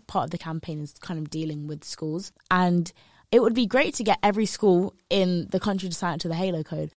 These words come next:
but how is it going to be enforced? And that's something that we're also dealing with within our strategy sessions, because it's all well and good. We have, like, eighty schools now. We have, like,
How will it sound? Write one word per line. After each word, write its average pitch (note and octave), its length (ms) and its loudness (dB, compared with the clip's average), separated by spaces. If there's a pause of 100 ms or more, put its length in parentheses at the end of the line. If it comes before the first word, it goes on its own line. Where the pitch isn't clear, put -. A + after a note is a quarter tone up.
but - 160 -4
how F#3+ 260 2
is F#3+ 120 2
it E3+ 120 -6
going E3 200 -2
to E3 80 -8
be D#3+ 160 -6
enforced? D#3+ 840 -6
And E3+ 220 -4
that's G3+ 160 -2
something E3+ 280 -4
that D#3+ 120 -6
we're D#3 80 -8
also E3 340 -6
dealing D#3 320 -6
with D#3 300 -8 (320)
within D#3+ 240 -2
our D#3 100 -6
strategy D#3+ 440 -6
sessions, D#3 420 -10
because D#3+ 320 -4 (240)
it's F3+ 220 -4
all C4 180 2
well A3 160 2
and F#3 100 0
good. F3+ 200 0
We F3 140 0
have, A3+ 200 -2
like, F3+ 240 -4
eighty F3 340 -4
schools E3+ 460 -4
now. E3 280 -4
We E3 120 -4
have, G3 160 -4
like, F3+ 180 -2